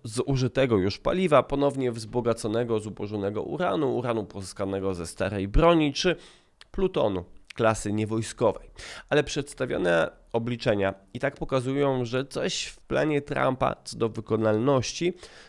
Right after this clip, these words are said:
rodzi wątpliwości. Najprościej zwiększyć wydobycie, bo rezerwy uranu są,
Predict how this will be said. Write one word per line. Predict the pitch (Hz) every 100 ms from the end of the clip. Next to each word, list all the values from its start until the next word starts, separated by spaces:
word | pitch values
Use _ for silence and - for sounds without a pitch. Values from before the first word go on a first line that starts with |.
| -
rodzi | 131 131 110 107
wątpliwości. | 98 92 - 104 117 107 - - -
Najprościej | 123 175 185 196 156
zwiększyć | 123 123 160 - 131
wydobycie, | 113 107 98 95 147 175 - - - -
bo | - 139 151 - - -
rezerwy | 127 139 135 151 151
uranu | - 131 123 123 131 139
są, | - 147 110 76